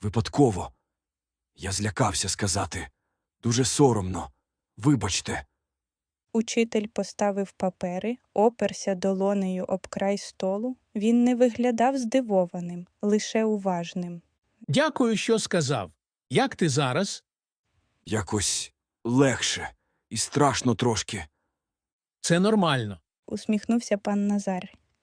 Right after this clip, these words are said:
Speaker 3: «Знаєш, порядність — це не коли нічого не псуєш. Це коли бачиш, що сталося, і залишаєшся чесним і добрим. Що зробимо разом із правдою?»
Speaker 1: «Я хочу виправити,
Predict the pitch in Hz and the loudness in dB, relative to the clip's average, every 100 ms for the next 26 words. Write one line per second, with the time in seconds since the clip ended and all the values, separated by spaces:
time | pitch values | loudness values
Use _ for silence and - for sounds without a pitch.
0 | _ 143 254 294 240 - _ _ _ 143 | _ 0 2 2 -2 -8 _ _ _ 0
1 | 139 262 180 135 - _ _ - 160 151 | 2 2 2 -2 -6 _ _ -2 2 2
2 | - 139 226 302 - 208 165 156 147 - | 2 2 2 2 2 2 2 0 -2 -2
3 | 160 139 92 - _ _ _ _ - 165 | 0 0 -4 -12 _ _ _ _ -2 0
4 | 151 160 151 131 190 233 208 - 269 - | 2 2 2 0 0 -2 -2 0 -2 2
5 | 277 185 131 - 92 _ _ - 247 202 | 2 2 -2 -6 -10 _ _ 2 4 4
6 | 170 - 208 226 214 269 220 165 143 - | 2 2 0 0 0 -2 2 0 2 0
7 | 185 214 254 185 117 87 _ _ _ _ | 2 4 4 2 -2 -6 _ _ _ _
8 | - - 311 190 185 160 160 160 160 135 | -2 2 4 4 4 4 2 2 2 0
9 | 143 135 170 - 160 143 113 117 98 87 | -2 -2 -4 -2 0 0 -2 -6 -8 -12
10 | _ _ _ _ _ 117 127 160 147 131 | _ _ _ _ _ -2 4 6 8 6
11 | 135 113 98 - - | 6 2 -2 -6 -12